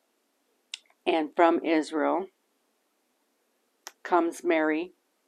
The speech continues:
who gives birth to Jesus, and the dragon, of course, wants to get rid of Jesus. In this,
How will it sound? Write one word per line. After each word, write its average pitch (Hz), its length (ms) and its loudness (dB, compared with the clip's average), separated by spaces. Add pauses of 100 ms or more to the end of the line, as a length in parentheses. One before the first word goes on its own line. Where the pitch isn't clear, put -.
(360)
who 170 100 0
gives 165 200 -2
birth 160 280 0
to - 80 -18
Jesus, 156 680 -4 (540)
and 165 140 -4
the 151 60 -4
dragon, 160 600 0 (100)
of - 120 -14
course, 151 480 -2
wants - 420 -6 (180)
to 170 100 -12
get 160 200 -2
rid 151 280 2 (220)
of - 140 -14
Jesus. - 500 -2 (3250)
In 202 180 8
this, - 520 8